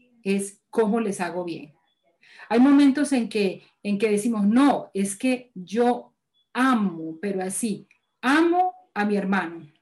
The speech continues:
pero mi hermano está haciendo cosas horrorosas, pero como yo lo amo, entonces yo le alcahueteo, yo le tapo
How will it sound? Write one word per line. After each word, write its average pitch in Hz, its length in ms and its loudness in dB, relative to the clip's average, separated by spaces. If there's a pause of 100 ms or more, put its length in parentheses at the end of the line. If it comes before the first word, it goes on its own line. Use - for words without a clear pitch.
(720)
pero 233 220 2
mi 240 80 4
hermano 269 580 2
está 208 280 -6
haciendo 240 460 -2
cosas 262 680 -4 (1000)
horrorosas, 233 920 0 (920)
pero 240 220 2
como 240 240 4
yo 240 240 2
lo 359 80 6
amo, 269 600 2 (280)
entonces 202 380 -4
yo 220 120 2
le 240 60 2
alcahueteo, 190 760 -2 (2250)
yo 196 140 0
le 208 160 2
tapo 208 500 -4